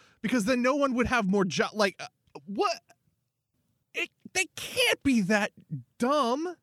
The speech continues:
So that, that means in the dialectic of this show that they are just that awful, and that,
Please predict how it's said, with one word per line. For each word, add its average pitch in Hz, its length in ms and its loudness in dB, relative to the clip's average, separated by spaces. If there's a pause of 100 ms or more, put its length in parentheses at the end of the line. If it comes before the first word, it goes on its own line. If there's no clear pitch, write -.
(920)
So 302 360 0 (100)
that, 277 340 0
that 285 220 2
means 262 440 0
in 247 180 2
the 247 60 0
dialectic 240 540 2
of 233 120 2
this 226 120 2
show 254 260 2
that 196 160 -2
they 220 100 2
are 196 160 4
just 160 240 2
that 202 180 2
awful, 165 420 0
and 147 140 -2
that, 190 140 0